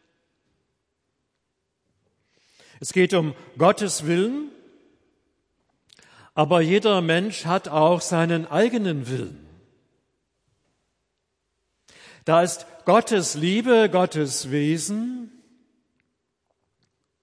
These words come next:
und das sind unsere Eigenarten und unser Charakter.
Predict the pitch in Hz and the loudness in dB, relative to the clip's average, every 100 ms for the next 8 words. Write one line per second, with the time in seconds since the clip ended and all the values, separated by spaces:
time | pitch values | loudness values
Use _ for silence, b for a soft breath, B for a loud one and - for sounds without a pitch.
0 | _ - 143 170 156 170 160 156 B B | _ -12 -6 -4 -2 -4 -4 -8 B B
1 | B 165 202 196 170 156 143 151 202 196 | B -4 -2 -2 0 2 2 2 2 -2
2 | 165 151 160 170 170 156 147 156 156 143 | -6 -2 -2 -2 -4 -4 -4 -4 -4 -2
3 | 143 135 143 156 175 - - | -4 -2 -4 -2 -4 -6 -18